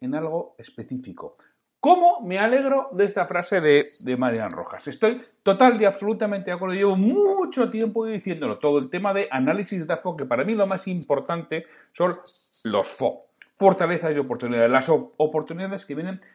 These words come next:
de tus fortalezas. Tú vas a destacar por lo que eres bueno. Y para mí es algo esencial. Y en toda formación de ventas, como esa que comentaba al principio, siempre les digo al com-, a los, eh, comerciales, lo importante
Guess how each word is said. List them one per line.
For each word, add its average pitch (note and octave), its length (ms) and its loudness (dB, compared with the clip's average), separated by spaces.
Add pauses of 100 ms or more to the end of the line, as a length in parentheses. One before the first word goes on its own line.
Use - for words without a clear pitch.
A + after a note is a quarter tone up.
(140)
de A2+ 140 -8
tus G#2+ 160 -14
fortalezas. A2 580 -6 (100)
Tú D4 140 4
vas A#3 220 4
a F#3 140 -8 (100)
destacar E3 720 -4 (180)
por A2 140 -4
lo A2 100 -4
que D3 80 -4
eres B2+ 180 -6
bueno. G#2+ 300 -4 (220)
Y A#2+ 100 -6
para B2 180 2
mí F3 100 -4
es E3+ 100 -10
algo F#3+ 340 0
esencial. C#3 640 2
Y C3 160 4
en C3+ 180 -2
toda G#3+ 220 4
formación F#3+ 300 0
de F#3+ 60 -2
ventas, F3 280 0
como C3+ 260 0
esa F3+ 180 0
que E3 80 -10
comentaba D3+ 380 2
al D3 100 -2
principio, C#3 380 -6
siempre - 500 -4 (880)
les C#3 140 -4
digo E3 140 6
al D#3+ 100 8
com-, B2+ 220 -2
a A#2 80 0
los, A#2 600 -2
eh, A2+ 180 -2
comerciales, G#2+ 540 -4
lo C#3+ 220 10
importante E3 960 4